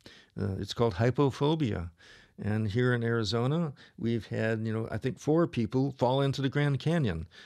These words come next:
over the last month. Good examples of people who just did not have enough anxiety.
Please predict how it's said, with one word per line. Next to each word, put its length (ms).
over 200
the 120
last 340
month. 380
Good 140
examples 440
of 80
people 260
who 100
just 380
did 140
not 380
have 520
enough 600
anxiety. 800